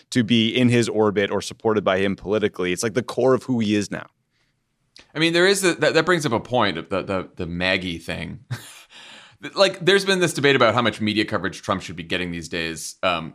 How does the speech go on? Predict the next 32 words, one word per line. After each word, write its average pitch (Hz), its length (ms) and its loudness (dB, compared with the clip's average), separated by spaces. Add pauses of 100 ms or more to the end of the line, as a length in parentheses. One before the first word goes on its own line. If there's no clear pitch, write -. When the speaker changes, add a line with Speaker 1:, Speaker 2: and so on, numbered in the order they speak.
(120)
Speaker 2:
especially 101 440 -4
since 80 160 -14
he's, 90 280 -12 (120)
you 107 100 -4
know, 87 160 -6 (300)
about 107 280 -2
to 98 60 -10
go 90 100 -4
back 90 200 -2
to 95 60 -12
holding 87 240 -6
rallies. 92 460 0 (340)
On 110 100 -2
Saturday 120 320 4
night, 101 220 2
M 123 120 2
S 123 120 0
N 120 120 2
B 110 120 0
C 110 200 -2
had 101 140 0
commentators 131 560 2
talking 107 260 0
about 98 180 0
the - 60 -10
speech - 380 -4
while 92 140 4
it - 60 -2
ran 101 120 -2
in 95 80 -4
the 90 60 -6
background. 92 480 0